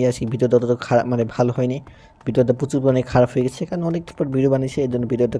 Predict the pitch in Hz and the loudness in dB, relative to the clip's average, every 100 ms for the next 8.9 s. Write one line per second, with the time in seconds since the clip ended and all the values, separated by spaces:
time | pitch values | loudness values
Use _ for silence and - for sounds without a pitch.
0 | - 123 - 120 113 120 - 135 - - | 0 -2 2 0 0 -6 -6 -10 -10 -20
1 | - - 117 110 127 127 123 127 123 120 | -20 -4 -2 0 0 2 2 2 2 0
2 | 120 139 120 131 123 120 120 131 123 - | 0 0 -4 -2 -2 -4 0 2 2 0
3 | 127 - 131 156 - - - _ 117 113 | -10 0 0 0 -10 -20 -20 _ 0 2
4 | 123 117 117 117 - 127 135 135 139 147 | 4 6 4 -2 -6 -2 0 0 0 -2
5 | 147 147 165 196 - - 127 120 127 127 | -2 -4 -6 -10 -14 -6 -4 -2 -2 0
6 | 120 120 - 120 - _ _ _ 135 131 | 0 -2 0 -2 -4 _ _ _ -4 0
7 | 127 - 139 135 135 127 127 123 135 135 | 0 0 -2 2 0 2 2 2 0 0
8 | - 127 - 156 180 143 147 131 | 0 -2 0 -2 0 -2 0 -2